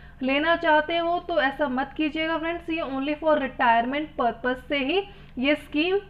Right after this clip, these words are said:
है। तो ये, अ, जो regulate करती है, जो स-, अ, इस, अ, scheme को, वो है pension fund regulatory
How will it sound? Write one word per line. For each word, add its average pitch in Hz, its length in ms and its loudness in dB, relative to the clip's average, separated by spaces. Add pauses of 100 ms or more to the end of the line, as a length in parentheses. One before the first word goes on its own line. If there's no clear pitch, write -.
(260)
है। 240 320 0 (360)
तो 381 200 4
ये, 349 420 4
अ, 285 240 4
जो 330 200 0
regulate 311 720 2
करती 339 340 2
है, 330 280 0 (480)
जो 339 240 0
स-, - 240 -8
अ, 285 300 2
इस, - 320 -6
अ, 330 420 2
scheme 339 420 -4
को, 349 140 0
वो 320 260 2
है 349 240 2
pension 302 460 -2
fund 302 380 0
regulatory 262 840 0